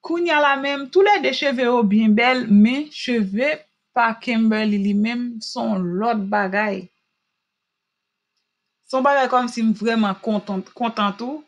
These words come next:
paske lè m ap gade pou mwen, jan ke cheve timoun yo bèl,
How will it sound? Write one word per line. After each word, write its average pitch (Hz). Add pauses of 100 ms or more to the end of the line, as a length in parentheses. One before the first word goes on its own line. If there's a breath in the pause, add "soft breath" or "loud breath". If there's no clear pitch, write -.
paske 226 (320)
lè 220
m 226
ap 220
gade 226
pou 208
mwen, 202 (440 soft breath)
jan 220
ke 220
cheve 202
timoun 208
yo 196
bèl, 208